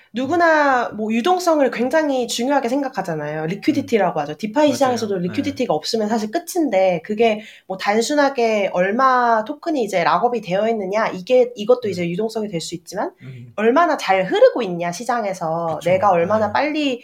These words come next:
Speaker 1: 이걸 팔고 또 다시 투자하고 이게 이제 빨-, 빨리, 빨리 들어가고 나가고 이게 돼야지 이제 유동성이 있다고 말을 할 수가 있는데 그래야지 투자자 입장에서도, 어, 더 도움이 되는 거고
Speaker 2: 음.
Speaker 1: 이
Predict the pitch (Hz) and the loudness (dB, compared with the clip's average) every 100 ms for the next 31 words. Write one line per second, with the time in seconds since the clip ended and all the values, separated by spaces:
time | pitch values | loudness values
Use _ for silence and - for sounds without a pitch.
0 | _ - 196 196 339 339 330 330 320 202 | _ -6 -6 2 2 2 -2 -6 -6 -8
1 | - 285 285 254 247 190 202 240 254 233 | -6 -6 2 4 4 -4 -4 2 4 2
2 | 220 - - _ - 220 214 - 339 370 | 0 -10 -20 _ -10 -8 -4 4 4 4
3 | - - 359 370 - 339 349 339 302 240 | -2 -2 0 -2 -2 -2 0 -4 2 6
4 | 269 262 233 175 220 240 208 180 196 196 | 6 4 0 0 -2 -4 -8 -6 -8 -6
5 | 202 269 285 - 196 208 196 151 - - | 2 2 2 -6 -6 -4 -6 -8 -14 -16
6 | - 185 196 302 294 262 254 240 185 180 | -10 -6 -2 -2 2 2 4 0 -2 0
7 | 214 196 156 175 247 285 247 175 156 165 | 0 2 -2 0 -2 -4 -4 -4 -4 -8
8 | 175 175 262 294 285 247 339 392 392 330 | -8 -4 0 0 0 -8 0 2 2 -2
9 | 254 233 220 214 202 190 190 _ _ _ | -4 -4 -6 -8 -8 -8 -12 _ _ _
10 | 185 185 175 170 156 - _ - 220 233 | 2 4 4 2 -2 -10 _ -4 4 6
11 | 220 214 226 233 185 180 202 190 156 - | 4 2 0 0 -2 -2 -2 -4 -6 -4
12 | 320 - - - - 117 202 190 180 160 | -4 -4 -16 -20 -20 -10 -8 -6 -4 -6